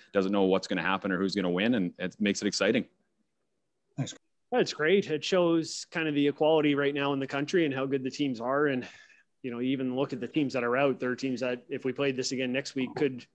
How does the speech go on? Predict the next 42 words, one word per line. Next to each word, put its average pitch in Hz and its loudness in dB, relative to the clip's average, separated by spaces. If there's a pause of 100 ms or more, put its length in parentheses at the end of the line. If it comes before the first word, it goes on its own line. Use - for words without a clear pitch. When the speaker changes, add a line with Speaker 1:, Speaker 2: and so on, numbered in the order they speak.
Speaker 3:
could 147 0
win 165 6
the 139 2
thing. 110 -6
So, 131 2 (460)
you 139 2
know, 127 2
we 147 4
got 131 2 (400)
eight 143 0
or 139 0
nine 131 2
teams 135 -2
right 127 0
now 127 -2
in 127 -2
the 123 -4
country 127 -4
that 117 -2
are 113 -2
pretty 123 -6
darn 117 -4
good. 117 -2 (1120)
Um, 226 2 (280)
I 202 0
thought - 0
it 247 6
was 185 6
great. 180 2 (160)
You 151 -4
know, 165 2
we, 175 6
uh, 160 2
every 180 2
game 180 4
that 165 2
I 156 2
play 160 0
at 156 2
the 143 -6
Brier 147 2
before 151 2